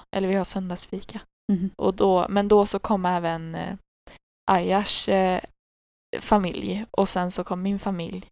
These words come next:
Speaker 1: och så var vi jättemånga. Jag nämnde det här lite kort förut och jag tror också det var väldigt
Speaker 2: Var ni hemma
Speaker 1: så här
Speaker 2: hos er?
Speaker 1: Ja, vi
Speaker 2: Oj.
Speaker 1: var, vi var
Speaker 2: Vart då?
Speaker 1: <laughs> Ja, vi var
Speaker 2: I sovrummet.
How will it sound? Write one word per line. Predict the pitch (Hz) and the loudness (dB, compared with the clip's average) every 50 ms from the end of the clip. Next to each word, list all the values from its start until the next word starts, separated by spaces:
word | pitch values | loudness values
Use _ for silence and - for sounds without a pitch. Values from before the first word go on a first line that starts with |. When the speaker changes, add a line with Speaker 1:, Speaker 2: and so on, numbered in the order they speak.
| - - | -8 -6
Speaker 1:
och | 196 190 | -6 -4
så | - 196 185 175 | -2 -4 -4 -2
var | 180 180 180 190 | 0 0 0 0
vi | 196 185 208 - | -2 -6 -8 -8
jättemånga. | - 202 - - - 190 185 180 180 180 180 - - _ - | -8 -8 -8 -6 -8 -8 -8 -6 -6 -8 -8 -10 -14 _ -4
Jag | - 190 185 - - | -2 -2 -2 -2 -6
nämnde | - 202 185 185 180 175 175 | -8 -4 -4 -4 -2 -2 -4
det | 185 | -2
här | 190 175 170 | -2 -4 -4
lite | 165 175 - - 170 170 - - | -6 -8 -8 -10 -12 -12 -12 -12
kort | - 190 - - - - _ _ _ _ _ _ - | -14 -14 -14 -14 -20 -20 _ _ _ _ _ _ -8
förut | - - 196 190 190 185 185 - - | -2 0 2 2 2 0 -2 -4 -8
och | - - 185 185 175 175 185 190 - - - - - - - | -4 0 2 2 2 2 0 -4 -6 -12 -16 -20 -18 -6 0
jag | - 190 | 0 2
tror | - 208 196 | 2 2 0
också | - - 214 190 | 0 -2 -6 -4
det | 190 175 | -2 -2
var | 165 156 | -2 -2
väldigt | 160 170 185 | 0 4 4
Speaker 2:
Var | 170 | 4
ni | 160 165 | 6 6
hemma | 185 196 185 175 | 6 6 6 6
Speaker 1:
så | - - | 4 2
här | |
Speaker 2:
hos | 180 180 | 2 2
er? | 143 - - - _ _ _ _ _ _ _ | 0 0 -4 -16 _ _ _ _ _ _ _
Speaker 1:
Ja, | - 202 196 196 196 - - _ - | -4 -2 0 0 0 0 -4 _ 6
vi | 208 220 | 8 8
Speaker 2:
Oj. | 214 | 10
Speaker 1:
var, | 214 190 175 - - - - - - _ | 10 8 6 4 -6 -20 -20 -20 -16 _
vi | - 208 220 | 4 4 6
var | 220 233 196 170 165 175 | 8 8 8 8 8 6
Speaker 2:
Vart | 175 175 - | 6 4 4
då? | - 190 214 - - | 0 0 0 0 -2
Speaker 1:
<laughs> | - - - 302 - - - - 294 - - - 605 415 - - - 294 - - - - - - - | -6 -6 -6 -6 -6 -6 2 2 2 2 2 2 2 0 0 0 -2 -2 0 0 -2 -2 -2 0 6
Ja, | 233 220 226 226 - - - - - - - - - - | 8 8 8 8 6 -6 -8 -8 -6 -4 -6 -6 -6 0
vi | 208 214 220 | 2 2 6
var | 226 226 202 185 180 | 10 10 12 12 10
Speaker 2:
I | 190 | 8
sovrummet. | - 196 185 185 170 165 165 180 214 - - - | 8 6 6 6 6 0 -2 -2 -4 -8 -10 -6